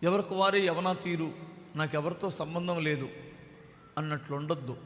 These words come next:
అమ్మా, ఆ, ఒకరినొకరు ఎంకరేజ్ చేసుకొని,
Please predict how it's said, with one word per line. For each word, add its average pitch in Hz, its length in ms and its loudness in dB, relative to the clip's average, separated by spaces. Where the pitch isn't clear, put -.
అమ్మా, 147 320 -2
ఆ, 123 420 -2
ఒకరినొకరు 170 580 -2
ఎంకరేజ్ 147 540 -2
చేసుకొని, 123 520 -6